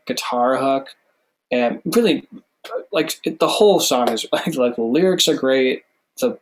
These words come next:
bass parts are great, the melodies are great, everything about it is really fantastic. And it's, like, six minutes long, which you, you might think takes away from the greatness, but if everything is so great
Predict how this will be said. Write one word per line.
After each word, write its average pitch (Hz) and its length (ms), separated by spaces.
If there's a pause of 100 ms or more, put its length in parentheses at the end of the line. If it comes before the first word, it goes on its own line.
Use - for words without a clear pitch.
bass 135 240
parts 131 300
are 131 80
great, 123 500 (500)
the 117 360
melodies 131 560
are 127 40
great, 120 220
everything 143 320
about 123 240
it 113 80
is - 320 (640)
really 131 260
fantastic. 123 340
And 165 120
it's, 165 100
like, 123 160
six - 320
minutes 131 360
long, 160 180
which 127 320
you, 123 460
you 131 260
might 127 200
think 123 200
takes 131 240
away 127 240
from 151 160
the 151 100
greatness, 151 400
but 127 240 (300)
if - 160
everything 165 340
is 131 140
so 139 140
great 131 420